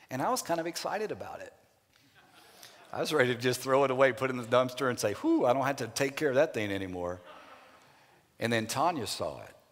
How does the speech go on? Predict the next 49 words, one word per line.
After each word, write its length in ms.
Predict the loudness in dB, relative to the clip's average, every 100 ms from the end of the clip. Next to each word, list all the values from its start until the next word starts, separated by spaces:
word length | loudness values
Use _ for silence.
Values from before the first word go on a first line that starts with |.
| _ _ _ _ _ _ _ _ _
And 140 | -4 0
we 80 | 2
were 140 | 4
newlyweds, 560 | 4 4 4 4 4 4
so 120 | 0
I 20 |
was 60 | 2
a 40 |
little 120 | 2
more 140 | 2 2
hypersensitive 800 | 0 -2 -4 -2 -2 -2 -2 4
back 260 | 4 2
then. 300 | -2 -2 -2 -8 -20 -20 _ _ -20 -20 -18 -18 -20 -10 0
And 160 | 2
she 180 | 2 0
said, 380 | 2 6 6 8
uh, 360 | 6 6 2 -4 -14 -20 -20 _ _ _ _ _ _ -10
"Looks 240 | -6 0
like 180 | 2 2
you've 80 | 2
been 140 | 4
neglecting 760 | 4 2 2 6 6 6 -2 -2
the 80 | -2
plant 460 | 0 0 2 0 -4 -14
for 220 | -4 -4
quite 320 | 2 6 6
a 60 | 6
while. 460 | 4 4 4 2 0
Would 200 | -2 -2
you 140 | -2
be 160 | 0 0
willing 340 | 0 0 -2
to 60 | -2
water 480 | -2 -2 0 -2 -6
it? 100 | -8
'Cause 140 | -2
it's 160 | -2 0
so 180 | -2
high 280 | 0 2 2
up, 200 | 0 -2
only 240 | -4 -4 -4
I 80 |
could 240 | -4 -8 -12
reach 260 | -14 -12
it." 40 | -10
And 80 | -10
I 40 |
said, 200 | -8 -2
"Well, 360 | 2 4 2